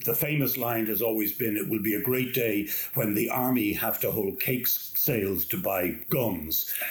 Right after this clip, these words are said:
and the schools get funded." Um, and, you know, America is a very, very long way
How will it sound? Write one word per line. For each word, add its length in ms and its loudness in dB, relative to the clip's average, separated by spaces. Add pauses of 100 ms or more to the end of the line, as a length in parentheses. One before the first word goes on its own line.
(100)
and 180 2
the 120 0
schools 560 2
get 200 -2
funded." 380 2 (640)
Um, 380 0 (320)
and, 280 0
you 140 4
know, 140 2 (300)
America 440 2
is 200 -2
a 40 -2
very, 460 0
very 240 0
long 280 -2
way 140 0